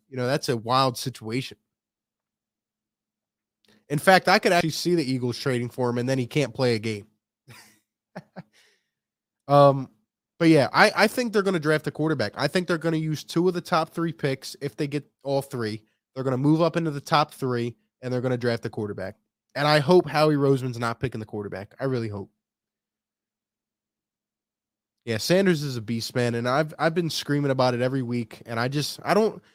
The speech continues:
like, I don't even think I should mention it as much. I think I'll just say, like, "Yep, another week of wasted Miles Sanders."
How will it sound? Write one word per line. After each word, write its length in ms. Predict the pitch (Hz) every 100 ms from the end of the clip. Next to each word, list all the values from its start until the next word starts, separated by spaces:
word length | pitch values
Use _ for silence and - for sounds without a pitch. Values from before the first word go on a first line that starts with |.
| _ -
like, 200 | 170 160
I 80 | 165
don't 160 | 208 226
even 300 | 202 196 180
think 240 | - 165
I 100 | 156
should 320 | 143 147 123 - _ _ _ 127
mention 340 | 139 143 147
it 120 | 131 117
as 140 | 107
much. 260 | 113 107 120
I 80 |
think 160 | 117 160
I'll 100 | 151
just 200 | 143 -
say, 180 | 151 139
like, 220 | 127 117
"Yep, 180 | 151 156
another 300 | 139 147 151
week 240 | 143 147 143
of 160 | 123
wasted 400 | 117 131 - 139
Miles 280 | 123 117 113
Sanders." 560 | - 107 101 101 -